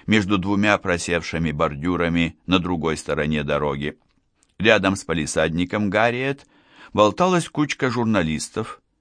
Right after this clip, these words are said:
поэтому мне дали номер офицера по контактам с семьей, чтобы позвонить, когда я приеду. Она выйдет и встретит меня. Я оглянулась на дом.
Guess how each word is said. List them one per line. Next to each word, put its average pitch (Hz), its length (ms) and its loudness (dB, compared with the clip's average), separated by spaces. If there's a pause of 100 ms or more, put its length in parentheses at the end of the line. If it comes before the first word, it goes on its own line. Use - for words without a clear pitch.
(180)
поэтому 131 520 2
мне 98 240 2
дали 92 280 0
номер 87 360 2
офицера 78 560 -2
по 78 160 -4
контактам 78 640 -2
с - 60 -10
семьей, 110 540 -4 (360)
чтобы 113 300 2
позвонить, 110 580 0
когда 87 320 -2
я 85 160 2
приеду. - 560 -10 (680)
Она 95 340 6
выйдет 92 500 0
и 135 60 0
встретит 76 540 -4
меня. 50 380 -10 (640)
Я 170 200 6
оглянулась 131 640 2
на 82 180 0
дом. 76 400 -2